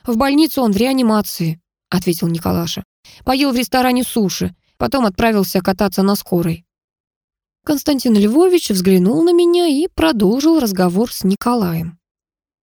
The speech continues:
"Как ты это узнал?" "Если мы с кем-то имеем дело в процессе расследования", объяснил Николаша,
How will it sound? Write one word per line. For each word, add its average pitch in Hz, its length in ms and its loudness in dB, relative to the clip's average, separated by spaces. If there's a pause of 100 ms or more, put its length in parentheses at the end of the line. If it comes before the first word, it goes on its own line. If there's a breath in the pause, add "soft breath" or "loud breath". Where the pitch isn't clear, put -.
(200)
"Как - 240 -4
ты 320 100 4
это 320 180 2
узнал?" 285 480 0 (1040)
"Если 254 400 0
мы 294 140 4
с - 60 -8
кем-то 220 400 0
имеем 233 320 2
дело 330 360 2
в - 60 -16
процессе 208 420 -2
расследования", 185 840 -2 (280)
объяснил 180 480 0
Николаша, 214 560 -2